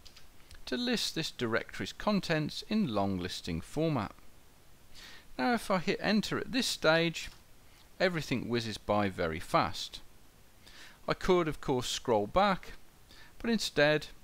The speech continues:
I can use a simple pipe here. If I type the ls command again, and we can recall it using our history, and then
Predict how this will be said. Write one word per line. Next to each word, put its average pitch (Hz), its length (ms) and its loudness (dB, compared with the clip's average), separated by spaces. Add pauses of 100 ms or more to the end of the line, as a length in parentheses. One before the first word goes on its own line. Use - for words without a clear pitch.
(160)
I - 20 -2
can 127 180 -2
use 101 220 -2
a 95 60 -6
simple 90 440 -4
pipe 143 360 0
here. 90 220 -4 (1700)
If 214 120 -2
I 196 80 4
type - 320 0
the 160 120 0
ls 151 280 2
command 127 420 0
again, 180 520 4 (560)
and 113 100 -2
we 113 80 -2
can 98 160 -4
recall 147 420 0
it 208 120 0
using 113 320 -4
our 95 160 0
history, 190 560 -2 (2750)
and 220 180 4
then 233 380 6